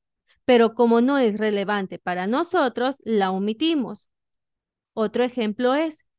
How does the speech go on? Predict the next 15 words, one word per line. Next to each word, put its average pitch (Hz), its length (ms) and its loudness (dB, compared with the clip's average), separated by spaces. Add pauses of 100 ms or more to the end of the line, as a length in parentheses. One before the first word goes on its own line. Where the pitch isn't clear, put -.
(180)
"La 226 200 2
noche 220 500 0
se 339 140 -6
encuentra 202 520 -4
calmada 277 760 0
y 233 180 -2
ensombrecida. 196 1040 -4 (460)
No 285 180 2
hay 359 140 4
nadie 262 400 0
en 262 120 0
este 196 280 -6
lugar, 294 480 -4 (160)
solo 240 680 0
yo". 170 360 -6